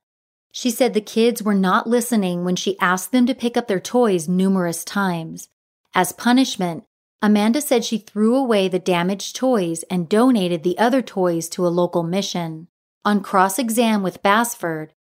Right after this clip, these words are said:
Amanda's statement regarding the toys was a point of contention. Basford pointed out that Amanda told investigators that the toys were locked in a shed, and her boyfriend, Alan Carnley,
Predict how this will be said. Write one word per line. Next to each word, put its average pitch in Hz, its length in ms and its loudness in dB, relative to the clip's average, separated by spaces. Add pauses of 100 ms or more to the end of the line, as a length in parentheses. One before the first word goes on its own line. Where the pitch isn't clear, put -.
(180)
Amanda's 202 520 2
statement 254 480 0
regarding 185 440 0
the 220 80 2
toys 208 520 -2
was 175 160 -4
a 170 80 -2
point 196 460 -4
of 185 140 -10
contention. 165 840 -6 (520)
Basford 190 540 2
pointed 208 380 0
out 190 320 2
that 180 120 2
Amanda 175 420 -2
told 247 340 -2
investigators 196 960 0 (360)
that 208 140 0
the 202 80 0
toys 202 560 0
were 170 140 -2
locked 160 400 0
in 214 100 4
a 220 60 2
shed, 208 560 -2 (400)
and 170 160 -4
her 165 80 -6
boyfriend, 185 720 0 (240)
Alan 226 320 4
Carnley, 226 640 0